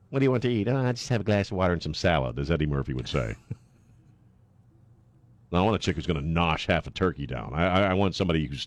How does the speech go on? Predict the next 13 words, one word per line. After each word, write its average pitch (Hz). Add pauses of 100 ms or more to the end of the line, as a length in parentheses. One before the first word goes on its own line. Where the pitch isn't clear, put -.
t-, -
you 95
know, 78
I, 80
I 90
like 92
aggressive 78
women, 60
and 65
she's, 71
she's -
certainly 69
that. 53